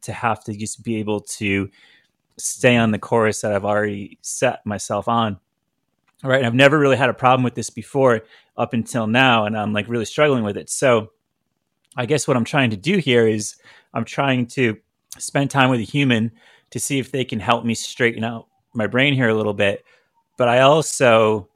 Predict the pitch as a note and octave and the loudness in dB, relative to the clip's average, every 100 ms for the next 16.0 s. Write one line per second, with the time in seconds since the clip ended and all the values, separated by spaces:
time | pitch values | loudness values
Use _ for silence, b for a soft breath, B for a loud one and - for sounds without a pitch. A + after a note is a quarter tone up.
0 | _ - G#2+ C3 C#3 - C3 B2 A2+ G#2+ | _ -16 -6 -2 -2 -2 -2 0 -2 -4
1 | - _ _ _ A#2 - - C3+ B2 A#2+ | -6 _ _ _ -10 -6 -6 -2 0 0
2 | A#2 A2+ A2+ G#2+ A2 A2 A2 G#2+ G2 - | -2 -2 -4 -2 -2 0 4 4 2 -6
3 | - - - A2 - A2 A2 - D#3 C3+ | -20 -10 -2 -2 -2 -10 -10 -6 0 4
4 | A2+ G#2+ G#2 G2+ - - G2+ - G#2+ G2+ | 6 6 2 -2 -6 -8 -8 -4 0 0
5 | G2+ - - b b b _ - - D3 | -2 -6 -8 b b b _ -20 -8 0
6 | A#2+ G#2 D3 C3+ A2+ - - - - G#2 | 2 2 2 4 2 0 -10 -18 -14 -14
7 | - - C3+ A2+ G2 F#2+ G#2+ b b b | -16 -6 -4 -4 -6 -6 -8 b b b
8 | b - C#3+ B2 A#2 A#2 - - C#3 B2 | b 0 6 6 6 0 -10 -10 -4 0
9 | C3+ D3+ D3+ C#3 A#2+ A2+ D3+ - A#2+ G#2+ | 2 2 0 0 4 4 4 2 -2 0
10 | G#2 F#2+ G#2+ G2+ G2+ - G#2 A2 G#2+ A2 | -2 -4 -6 -6 -6 -6 -4 0 0 0
11 | A#2 - G2+ A2+ A2 G#2 G2+ - B2+ _ | -4 -6 -6 -2 0 0 -4 -12 -18 _
12 | _ _ A2+ - - A#2+ G#2 F#2+ - - | _ _ -6 -6 -4 -4 -2 -4 -8 -20
13 | - _ _ _ - - D#3 B2+ A2+ A2 | -20 _ _ _ -18 -2 2 2 0 -2
14 | A2+ - - A2 G#2 G#2 G2 G#2 G#2 A2 | -4 -4 -8 -6 -6 -8 -10 -8 -2 0
15 | G#2 - A2+ G#2 - G#2 A2 A#2 A#2+ A#2+ | 0 0 0 0 0 0 2 2 0 -2